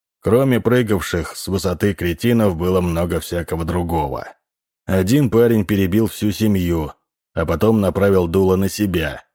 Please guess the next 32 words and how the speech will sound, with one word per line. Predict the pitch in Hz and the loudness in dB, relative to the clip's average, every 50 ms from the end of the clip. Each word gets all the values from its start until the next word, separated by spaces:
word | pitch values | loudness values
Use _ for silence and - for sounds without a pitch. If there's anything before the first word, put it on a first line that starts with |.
| _ _ _ _ - | _ _ _ _ -6
Другой | 80 82 95 107 117 151 160 147 | -2 0 0 0 2 2 2 2
во | 117 101 92 87 | 4 2 2 2
время | 90 98 104 98 92 90 | 2 2 2 2 2 2
медового | 92 95 92 98 92 90 90 90 87 | 2 2 2 2 2 2 2 2 2
месяца | 92 104 110 107 - 90 82 76 85 82 | 2 0 0 -2 -2 -4 -6 -4 -4 -4
зарезал | 80 92 95 104 107 95 87 92 90 | -2 -2 0 2 2 2 2 0 2
молодую | 90 90 92 90 90 90 95 90 87 85 | 2 2 0 0 2 2 2 0 0 0
жену. | 87 101 95 87 80 73 67 64 - _ _ _ _ _ _ _ _ _ - | 0 0 0 0 -2 -6 -8 -10 -14 _ _ _ _ _ _ _ _ _ -4
А | - 95 85 | -4 -2 -2
третий | - 104 107 107 87 87 90 | 0 0 0 0 0 -2 -4
окатил | 90 85 - 90 82 107 107 | -4 -2 -2 -4 -2 -2 -4
себя | 98 - 98 90 92 92 | -2 -4 -4 -2 -2 -2
бензином | 92 92 110 104 92 82 85 85 85 82 82 80 85 | 0 0 0 0 0 -2 -2 -4 -2 -2 -2 -4 -4
и | 82 | -4
чиркнул | - - 98 87 82 - 101 101 | -4 -4 -4 -4 0 0 -2 -2
спичкой. | - - - 78 78 143 - - - 123 - - _ _ _ _ _ _ | -2 -6 -8 -8 -8 -8 -8 -14 -14 -16 -16 -16 _ _ _ _ _ _
И | - 156 180 175 | -6 -4 -2 -2
всякие | 151 - - 98 95 101 104 92 - 98 92 87 | -4 -4 -6 -4 -2 0 0 0 -2 -4 -4 -2
такие | - - 85 80 - 82 80 80 80 80 | -2 -4 -4 -4 -6 -6 -6 -4 -4 -6
бессмысленные | 78 87 90 - - 90 85 82 76 - - 85 87 85 85 85 82 85 87 85 | -6 -6 -8 -8 -6 -8 -8 -8 -8 -8 -8 -6 -6 -4 -4 -2 -2 -2 -2 -2
идиотизмы. | 80 87 90 90 85 - - 78 76 71 67 65 65 62 - - _ _ _ _ _ _ _ _ _ _ _ _ | -2 -2 -2 -2 -2 -4 -6 -8 -8 -8 -10 -12 -14 -16 -16 -18 _ _ _ _ _ _ _ _ _ _ _ _
Ни | 85 78 80 87 | -8 -4 -2 0
один | 90 92 90 87 95 107 110 98 | 0 0 0 0 0 0 0 0
здравомыслящий | 87 82 90 90 87 85 87 104 113 107 - 95 92 87 - - 92 85 | 0 0 0 0 0 2 2 0 0 0 -2 -4 -6 -6 -4 -4 -4 -4
репортер | 82 82 - - 82 76 76 - 98 107 110 98 82 82 | -4 -4 -4 -4 -6 -6 -6 -4 0 0 0 2 0 -2
не | 92 117 131 | -2 -2 -4
станет | - - - 135 131 131 127 - 95 | -4 -4 -4 -2 0 0 0 -2 -2
возражать | 92 90 92 85 85 76 85 90 92 87 | -2 -2 0 -2 -2 -4 -4 -6 -6 -4
против | - 90 90 82 - 85 - - | -4 -4 -4 -4 -4 -8 -6 -4
некоторой | 95 101 101 87 - 90 80 85 82 82 | -2 -2 -2 0 -2 -4 -2 -2 -2 -2
доли | 78 76 87 85 82 82 | -2 -2 -2 -2 0 -2
насилия, | 85 87 85 - - - 82 76 69 65 62 58 - | -2 -2 -4 -6 -6 -8 -8 -8 -6 -8 -10 -12 -14